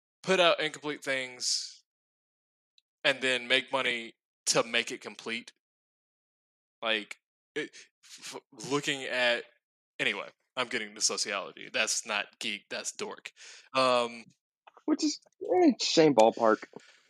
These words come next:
Speaker 1: <sighs> Eh, dorkdom is a lot more like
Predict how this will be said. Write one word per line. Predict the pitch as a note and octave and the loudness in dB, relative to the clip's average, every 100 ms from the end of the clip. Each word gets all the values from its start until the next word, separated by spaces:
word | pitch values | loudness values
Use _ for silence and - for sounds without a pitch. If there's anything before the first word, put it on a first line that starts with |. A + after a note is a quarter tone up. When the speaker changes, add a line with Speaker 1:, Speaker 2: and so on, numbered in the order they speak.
| _ _ _ | _ _ _
Speaker 1:
<sighs> | - - - - - _ _ _ | -4 -4 -6 -14 -20 _ _ _
Eh, | A#3+ D4 E4+ F4 E4+ E4+ E4+ E4+ E4+ E4 D#4 D#4+ C#4+ - _ _ _ _ _ _ _ | 0 0 0 -2 -2 -2 -4 -4 -4 -6 -6 -6 -8 -10 _ _ _ _ _ _ _
dorkdom | G#3 C4 D4 - C4 B3+ A#3+ A3+ G#3+ - | -2 0 -2 -4 -2 0 0 -2 -10 -6
is | E3+ F3 D#3+ - - | -4 -2 0 0 0
a | |
lot | C#3+ C#3 C#3+ C#3+ - | -4 0 4 4 2
more | C3+ B2+ B2 A#2+ | -4 -2 -2 -2
like | A#2 A2 G#2 G#2 - - | 0 0 0 -2 -8 -10